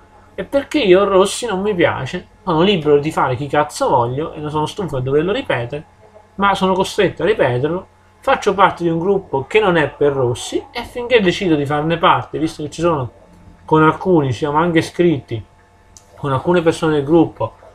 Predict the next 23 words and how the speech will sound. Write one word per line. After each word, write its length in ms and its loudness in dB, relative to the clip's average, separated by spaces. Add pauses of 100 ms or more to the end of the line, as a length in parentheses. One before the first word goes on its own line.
(240)
siamo 240 0
anche 240 4
amici, 460 0
quindi 340 0
faccio 340 -2
quello 240 -2
che 160 -2
voglio. 400 -12 (540)
Per 100 6
il 80 6
resto 300 2
la 100 4
gara 220 4
di 100 2
oggi, 320 4
il 60 -6
mondiale, 560 0
è 20 -2
ancora 320 0
in 60 -2
mano 240 -4
a 20 -8
Marquez, 720 -4